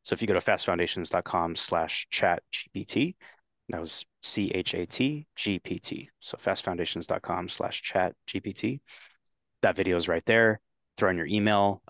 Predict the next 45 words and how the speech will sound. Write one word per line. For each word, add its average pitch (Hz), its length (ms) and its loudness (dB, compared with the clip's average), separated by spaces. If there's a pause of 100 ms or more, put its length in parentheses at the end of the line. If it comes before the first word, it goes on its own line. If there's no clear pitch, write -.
Um, 82 240 -2
I've - 80 -4
got 82 140 -2
a - 20 -2
little, 82 380 -2
little 87 160 -2
robot 90 380 2
that'll 87 160 -2
reply 113 420 4
and 107 140 4
it'll 90 100 -2
send 87 320 2
you 95 60 -8
the - 100 -10
whole 113 520 4
deck 95 260 0 (100)
that 90 140 -6
you 90 80 -6
can - 100 -6
just 82 160 -4
copy 90 300 -2
and 80 100 -6
paste - 260 -4
all 85 120 2
the 95 60 -8
prompts - 500 0
and 87 80 -6
you 85 80 -6
can 85 180 -10
use 87 220 -2
it. 90 180 0 (320)
You 120 80 0
can 165 120 0
just - 180 0
experiment, 104 580 0
follow 87 360 2
along. 80 340 0 (420)
We 92 80 -2
wanted 85 200 -2
to 80 60 -6
make 82 180 -8
that 80 260 -4 (260)
a 92 80 0
really 92 320 2
interactive, 80 840 -6